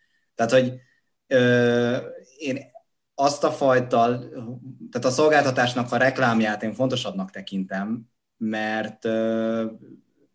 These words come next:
tehát az, a, a, azt szokják meg az emberek, és természetesen, ha már az be-, bevett gyakorlat lesz, akkor kérdés sem lesz, hogy egyébként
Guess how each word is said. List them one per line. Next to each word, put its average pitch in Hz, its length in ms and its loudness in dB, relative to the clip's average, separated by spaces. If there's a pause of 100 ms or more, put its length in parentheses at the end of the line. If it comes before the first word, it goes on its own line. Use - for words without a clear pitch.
(320)
tehát 135 280 -4
az, 143 80 0
a, 139 320 0
a, 160 200 2
azt 151 120 0
szokják 113 380 0
meg 107 120 -4
az 104 120 -2
emberek, 135 640 0 (640)
és 127 320 -6
természetesen, 127 760 0
ha 123 100 0
már 107 220 0
az 95 120 -4
be-, 107 160 -4
bevett 104 300 -4
gyakorlat 98 540 -6
lesz, 139 200 -4
akkor 131 180 -10
kérdés 101 360 0
sem 98 180 -4
lesz, 101 240 -6
hogy 107 120 -6
egyébként 107 580 -6